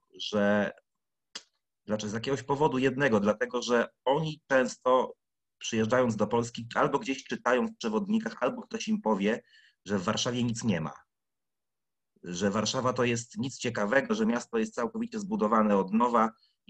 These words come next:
że nie ma nic absolutnie ciekawego, że w ogóle najlepiej to nie jechać do Warszawy, tylko gdzieś tam po drodze z Krakowa do Gdańska, yy, może zwiedzić Żelazową Wolę, tak?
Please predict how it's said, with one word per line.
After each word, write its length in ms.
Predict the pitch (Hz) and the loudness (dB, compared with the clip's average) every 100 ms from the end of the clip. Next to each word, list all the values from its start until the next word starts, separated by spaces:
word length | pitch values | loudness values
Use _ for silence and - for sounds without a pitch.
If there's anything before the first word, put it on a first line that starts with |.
| 101 | 0
że 120 | 110 | 2
nie 120 | 135 | 4
ma 100 | 127 | 2
nic 360 | 127 175 - - | 2 -2 -6 -6
absolutnie 520 | 110 - 127 113 117 | -6 -4 -6 -4 -6
ciekawego, 500 | 113 110 107 127 117 | -6 -4 0 0 0
że 180 | 110 117 | 2 4
w 80 | 127 | 4
ogóle 260 | 170 175 | 2 2
najlepiej 380 | 151 139 175 156 | 2 2 2 0
to 120 | 151 | -2
nie 120 | 156 165 | 2 4
jechać 320 | 151 113 92 | 4 2 -8
do 120 | 92 | -8
Warszawy, 440 | 92 101 120 131 | -8 -6 -4 -4
tylko 340 | 131 127 127 113 | -4 -8 -4 -4
gdzieś 260 | 117 120 | -2 -6
tam 200 | - 110 110 _ _ _ _ | 0 0 0 _ _ _ _
po 80 | 104 | 0
drodze 300 | 117 117 117 | 2 4 2
z 80 | - | 0
Krakowa 440 | 113 - 117 113 | -4 -2 2 2
do 120 | 104 | 2
Gdańska, 680 | 101 107 120 117 - 113 110 - _ _ _ _ _ | 0 2 2 0 2 2 2 -2 _ _ _ _ _
yy, 760 | - 98 101 101 101 98 98 92 - | -2 0 2 2 2 0 -2 -4 0
może 280 | 110 113 107 | 2 2 0
zwiedzić 360 | 98 110 107 | 0 -2 -2
Żelazową 560 | 101 110 110 110 113 113 | 2 4 4 4 4 4
Wolę, 280 | 104 85 - - _ | 4 2 -4 -20 _
tak? 440 | 85 90 - _ | -12 -12 -14 _